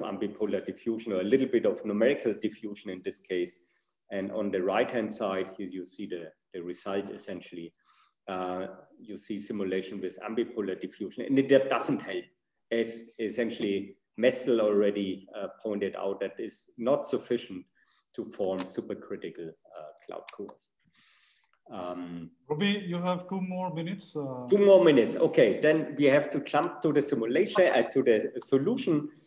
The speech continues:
Speaker 1: You know, how do we get stars out of the magnetized, uh, interstellar medium? And then Bastian set out essentially to do global simulation, global galactic simulations, to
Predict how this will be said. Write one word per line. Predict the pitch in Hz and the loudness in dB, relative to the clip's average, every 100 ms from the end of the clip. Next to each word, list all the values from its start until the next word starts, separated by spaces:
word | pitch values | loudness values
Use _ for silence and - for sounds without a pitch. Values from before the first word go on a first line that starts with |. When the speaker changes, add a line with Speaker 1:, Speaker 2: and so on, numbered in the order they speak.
| _ - | _ -2
Speaker 1:
You | |
know, | 117 120 | 4 4
how | - 139 160 | 6 4 4
do | 165 | 4
we | 151 147 | 4 4
get | 127 113 | 6 4
stars | - - 98 113 123 - - _ 107 | 2 0 2 2 2 -2 -14 _ 2
out | 117 123 | 4 6
of | 123 - | 2 2
the | 120 | 0
magnetized, | 101 104 113 113 110 101 95 - - - | 2 0 2 -2 0 -2 -4 -6 -20 -10
uh, | 95 98 | -8 -8
interstellar | 123 120 107 - 104 | -8 -4 -4 -2 -2
medium? | 101 135 147 117 117 113 - - _ | 0 0 4 4 4 -2 -10 -18 _
And | 120 | 2
then | 123 117 | 2 4
Bastian | 151 - 180 151 | 2 4 6 6
set | 139 131 117 | 4 2 0
out | 113 110 110 - - - - | 2 2 2 -2 -18 -20 -12
essentially | 120 135 131 139 127 | -2 0 0 -2 -4
to | - 127 | -4 -4
do | 135 127 - | 0 -2 -4
global | 120 123 175 180 | 4 8 10 10
simulation, | 175 170 135 117 104 110 123 107 | 8 6 4 6 6 4 -2 -2
global | 113 127 151 | 4 4 4
galactic | 127 113 113 - 156 147 | 4 4 4 0 -6 -2
simulations, | 131 107 101 92 - 104 98 _ _ _ - _ _ | -2 0 0 0 -4 -12 -14 _ _ _ -20 _ _
to | - 131 127 - | -2 2 2 0